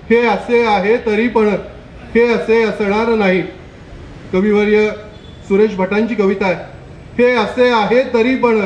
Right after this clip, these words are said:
हे असे असणार नाही." भद्रेश भाटे कुठे आहेत? तुम्ही वाहवा म्हटल्याशिवाय मला पुढची ओळ म्हणता येत नाही आणि तुम्ही वाहवा म्हणायला तयार नाही. "हे असे आहे तरी पण हे असे असणार नाही."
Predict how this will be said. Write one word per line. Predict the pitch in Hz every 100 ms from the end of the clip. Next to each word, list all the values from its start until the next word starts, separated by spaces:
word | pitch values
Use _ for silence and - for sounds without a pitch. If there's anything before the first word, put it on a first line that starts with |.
| 175 - - - -
हे | 240 226
असे | - 240 233
असणार | - 208 226 247 247
नाही." | 214 196 190 - - - - - -
भद्रेश | 180 214 226
भाटे | 202 202
कुठे | 220 208 220
आहेत? | 208 - - - - - -
तुम्ही | 190 220
वाहवा | 220 190 214 226
म्हटल्याशिवाय | 208 220 220 220
मला | 220 226
पुढची | 185 185 233
ओळ | 233 233
म्हणता | 208 202
येत | 226 214
नाही | 220 202 175 - - -
आणि | 185
तुम्ही | 202 214 240
वाहवा | 190 202 240
म्हणायला | 226 196 247 254
तयार | 214 202
नाही. | 196 185 - - - - - - - - - - - -
"हे | 247 262
असे | 233 - 254 262
आहे | 226 196 233 262
तरी | 247 247 254
पण | 233 220 190 - - - - - -
हे | 247
असे | 240 - 247 247
असणार | 220 - 214 226 262 262
नाही." | 214 196